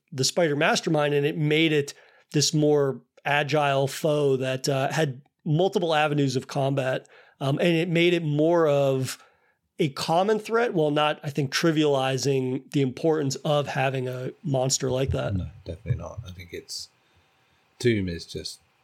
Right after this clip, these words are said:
Speaker 2: superb for the enemy design in that. You know, I think, again, it goes back to that idea of simplicity. Um,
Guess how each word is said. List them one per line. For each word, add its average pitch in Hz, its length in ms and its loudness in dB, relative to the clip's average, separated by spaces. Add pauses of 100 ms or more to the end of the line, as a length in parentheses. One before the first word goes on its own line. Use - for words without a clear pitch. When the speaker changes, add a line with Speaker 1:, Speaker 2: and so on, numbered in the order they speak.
(260)
Speaker 2:
superb 90 600 -10
for - 160 -12
the 90 160 -10
enemy 87 240 -8
design 85 360 -12
in 85 100 -10
that. 87 260 -12
You 92 80 -12
know, 87 60 -8
I 85 80 -10
think, - 180 -8
again, 85 220 -4
it 85 140 -8
goes 78 140 -4
back - 200 -8
to - 100 -12
that - 120 -8
idea 80 280 -8
of - 120 -14
simplicity. - 880 -10 (680)
Um, 82 440 -8